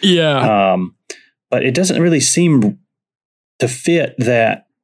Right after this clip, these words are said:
Speaker 2: he just went over there and jumped Joffrey Lonmouth, and his intent was to kill him from the get-go. And it just turned into this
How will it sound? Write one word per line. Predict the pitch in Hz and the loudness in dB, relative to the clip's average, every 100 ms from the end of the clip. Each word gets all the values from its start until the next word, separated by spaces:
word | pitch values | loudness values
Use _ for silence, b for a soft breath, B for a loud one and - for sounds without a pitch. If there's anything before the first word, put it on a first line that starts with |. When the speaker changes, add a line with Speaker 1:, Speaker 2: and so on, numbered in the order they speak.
| _ _ | _ _
Speaker 2:
he | - - 143 | -6 -2 0
just | 131 104 | -2 0
went | 131 | 0
over | 127 117 | 0 0
there | 120 120 117 - - | 0 0 -2 -4 -6
and | 117 107 101 92 _ _ _ _ _ _ | -2 0 0 -2 _ _ _ _ _ _
jumped | 104 135 123 127 - - _ _ | -4 -2 -2 -4 -12 -16 _ _
Joffrey | - 131 120 120 104 104 - | -4 -2 0 0 0 -2 0
Lonmouth, | 120 117 107 101 - - _ _ _ _ _ _ _ _ _ _ - | 0 2 0 -2 -6 -14 _ _ _ _ _ _ _ _ _ _ -6
and | 113 | -2
his | 120 | 0
intent | 110 110 123 117 | 0 0 -2 -2
was | 110 | -2
to | - 113 | -2 -2
kill | 117 104 | 0 0
him | 104 | 0
from | 101 | 0
the | 101 | -2
get-go. | - - - - - _ - | -2 -4 -6 -6 -12 _ -6
And | 117 | -2
it | 110 | 0
just | 107 | 0
turned | - 123 | 0 0
into | 117 - | 0 0
this | 104 101 - | -2 -2 -4